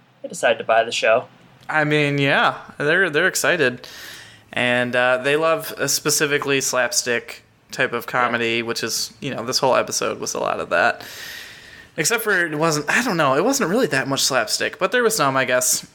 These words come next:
Speaker 2: Uh,
Speaker 1: It was just, it was, it was just bad.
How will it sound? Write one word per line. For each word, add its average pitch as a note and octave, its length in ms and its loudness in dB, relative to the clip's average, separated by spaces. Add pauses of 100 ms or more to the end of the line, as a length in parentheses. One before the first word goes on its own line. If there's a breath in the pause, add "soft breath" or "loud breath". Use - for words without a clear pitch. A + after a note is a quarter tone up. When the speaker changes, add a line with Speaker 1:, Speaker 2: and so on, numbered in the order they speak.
(220)
Speaker 2:
Uh, C3+ 580 4
Speaker 1:
It G3+ 80 2
was A3+ 160 0
just, A#3+ 280 0
it G3+ 100 4
was, G3 340 -2 (120)
it D#3+ 120 2
was D3+ 180 -2
just C3+ 220 -12
bad. A#2+ 460 -8